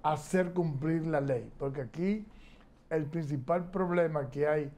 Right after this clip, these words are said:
en todos los sectores donde las cosas no andan bien es precisamente el incumplimiento de la ley. Bueno, pues mira, eh, Leo, tú sabes que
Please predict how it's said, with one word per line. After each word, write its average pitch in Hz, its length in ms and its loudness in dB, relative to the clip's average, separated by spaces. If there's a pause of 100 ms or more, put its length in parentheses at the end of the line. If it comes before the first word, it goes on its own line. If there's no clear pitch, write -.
(340)
en 143 200 -2
todos 170 240 2
los 160 140 0
sectores 156 480 2
donde 135 200 -4
las 127 280 -4
cosas 151 420 -2
no 147 160 2
andan 156 300 0
bien 147 280 0 (440)
es 160 160 -2
precisamente 143 840 -4
el 180 200 2
incumplimiento 165 1040 0
de 139 60 0
la 120 80 -2
ley. 104 180 -10 (1500)
Bueno, 196 220 6
pues 196 120 6
mira, 170 420 4 (800)
eh, 131 760 0
Leo, 143 400 2 (1120)
tú 196 80 0
sabes 254 320 6
que 208 460 2